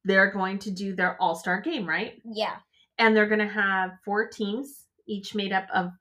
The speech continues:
Speaker 1: eleven players, right? And they'll play, I think, uh, two games, right?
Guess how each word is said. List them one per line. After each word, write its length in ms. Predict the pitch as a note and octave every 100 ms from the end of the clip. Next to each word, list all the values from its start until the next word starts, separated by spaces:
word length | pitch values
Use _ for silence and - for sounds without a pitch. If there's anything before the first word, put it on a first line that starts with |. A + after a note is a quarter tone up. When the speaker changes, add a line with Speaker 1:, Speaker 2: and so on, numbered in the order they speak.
| -
Speaker 1:
eleven 540 | F#3+ F#3 F3+ F3+ F#3
players, 720 | F3+ F#3 F3 G3+ D#4 - - _ _
right? 340 | - F#3 A3 -
And 160 | G3 F3+
they'll 200 | E3 F3 -
play, 640 | - F3+ E3 D#3+ E3 F3+ _ _ G#3
I 20 |
think, 280 | G3+ F#3 F3+ _ _ _
uh, 360 | G3 F3 D#3 D#3+
two 180 | F3 A3
games, 440 | F3+ D#3+ - E3+ -
right? 300 | D#3 E3